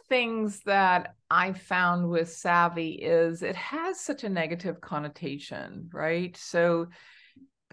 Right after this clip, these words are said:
um, and so I did research on this,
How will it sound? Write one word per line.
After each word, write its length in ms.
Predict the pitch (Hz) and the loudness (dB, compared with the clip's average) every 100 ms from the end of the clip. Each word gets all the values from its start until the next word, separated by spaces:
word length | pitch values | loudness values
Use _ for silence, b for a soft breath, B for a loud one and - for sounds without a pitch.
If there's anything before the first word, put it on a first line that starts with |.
| _ | _
um, 480 | 185 185 180 180 170 | 0 2 2 0 -2
and 120 | - 202 | -2 -2
so 520 | 233 208 196 185 - _ _ _ _ _ _ _ _ _ | 2 4 4 0 -6 _ _ _ _ _ _ _ _ _
I 300 | 214 254 311 | 4 4 4
did 420 | 330 214 190 170 - | 2 0 -2 -4 -10
research 840 | 170 - 175 190 185 - 165 147 | -12 -6 0 0 0 0 0 0
on 280 | 160 151 160 | 0 2 2
this, 680 | 156 143 135 156 - - | 4 4 4 2 -6 -10